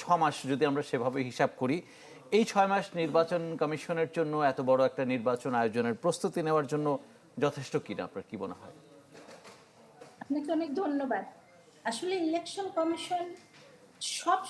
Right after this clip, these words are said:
Speaker 2: সময় যে কোনো পরিস্থিতিতে নির্বাচন করার জন্য মোটামুটি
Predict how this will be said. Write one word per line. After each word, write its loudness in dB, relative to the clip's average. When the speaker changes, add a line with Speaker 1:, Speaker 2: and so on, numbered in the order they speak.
Speaker 2:
সময় 0
যে 0
কোনো -2
পরিস্থিতিতে -2
নির্বাচন 2
করার 2
জন্য 2
মোটামুটি 0